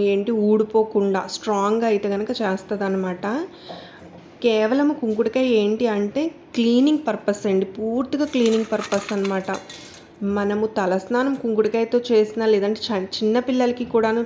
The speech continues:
తలస్నానం కుంకుడుకాయతో చేయించి చూడండి, వాళ్ళ హెయిర్ మంచిగా ఉంటుంది, వాళ్ళు చాలా రిలాక్సింగ్గా చక్కగా నిద్రపోతారనమాట. అదే షాంపూ పెట్టిన దానికిను కుంకుడుకాయ పెట్టిన దానికి చాలా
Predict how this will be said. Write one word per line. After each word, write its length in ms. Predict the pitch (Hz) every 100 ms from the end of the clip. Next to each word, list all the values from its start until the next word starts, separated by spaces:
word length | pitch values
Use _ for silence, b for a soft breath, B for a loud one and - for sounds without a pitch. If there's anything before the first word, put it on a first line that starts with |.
| 226
తలస్నానం 440 | 190 202 226 233 233
కుంకుడుకాయతో 480 | 214 214 220 220 240
చేయించి 380 | 233 196 208 - -
చూడండి, 420 | 208 196 202 247 - B B B B - 208
వాళ్ళ 280 | 208 208 208 208 208
హెయిర్ 340 | 214 196 208 254 226
మంచిగా 460 | 208 214 247 226 214
ఉంటుంది, 300 | 202 202 226 269
వాళ్ళు 200 | 240 220 -
చాలా 240 | 208 196 226
రిలాక్సింగ్గా 720 | 196 180 202 214 - 240 247 247
చక్కగా 360 | - - 233 269
నిద్రపోతారనమాట. 840 | 233 202 208 214 208 202 196 190 190 190
అదే 120 | 202 240
షాంపూ 400 | 247 208 202 240 240
పెట్టిన 280 | 233 240 220 214
దానికిను 460 | 202 202 214 226 269
కుంకుడుకాయ 380 | 220 208 196 214
పెట్టిన 200 | 208 208 202
దానికి 200 | 202 262 -
చాలా 240 | 202 190